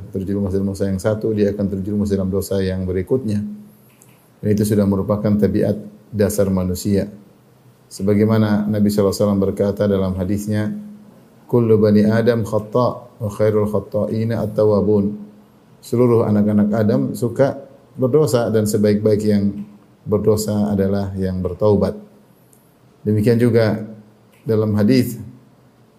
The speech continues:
eh, Allah berfirman, "Ya ibadi innakum tukhti'una bil laili wan nahar." Ya. "Wahai hamba-hambaku, sesungguhnya kalian melakukan kesalahan setiap siang dan malam," ya. Sifat manusia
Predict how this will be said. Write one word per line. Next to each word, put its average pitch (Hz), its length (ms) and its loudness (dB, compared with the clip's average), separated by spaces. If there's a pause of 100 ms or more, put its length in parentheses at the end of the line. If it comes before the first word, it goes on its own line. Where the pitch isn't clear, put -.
(180)
eh, 98 760 0 (200)
Allah 110 240 0
berfirman, 104 560 2 (880)
"Ya 113 280 2
ibadi 113 520 2
innakum 113 560 0
tukhti'una 123 560 0
bil 117 160 2
laili 135 320 2
wan 131 240 0
nahar." 123 320 -2 (320)
Ya. 110 240 -12 (640)
"Wahai 107 240 4
hamba-hambaku, 104 480 4
sesungguhnya 110 320 0
kalian 107 760 0
melakukan 110 520 0
kesalahan 120 640 -2 (560)
setiap - 560 0
siang 156 360 0
dan 131 200 4
malam," 92 320 -2
ya. 107 200 -12 (280)
Sifat 175 320 0
manusia 120 560 0